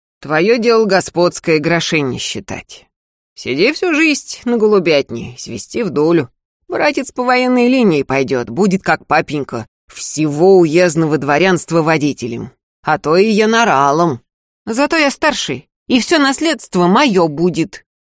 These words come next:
заносчиво заявил Серёжа. «Знамо, будет», спокойно ответил Митрич. «Только Николай Станиславович и своими силами не хуже и достаток у государя заслужит,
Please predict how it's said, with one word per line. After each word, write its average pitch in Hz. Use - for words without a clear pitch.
заносчиво 143
заявил 131
Серёжа. 135
«Знамо, 147
будет», -
спокойно 143
ответил 135
Митрич. -
«Только 156
Николай 170
Станиславович 180
и 190
своими 202
силами 160
не 156
хуже 175
и -
достаток 147
у 165
государя 165
заслужит, 147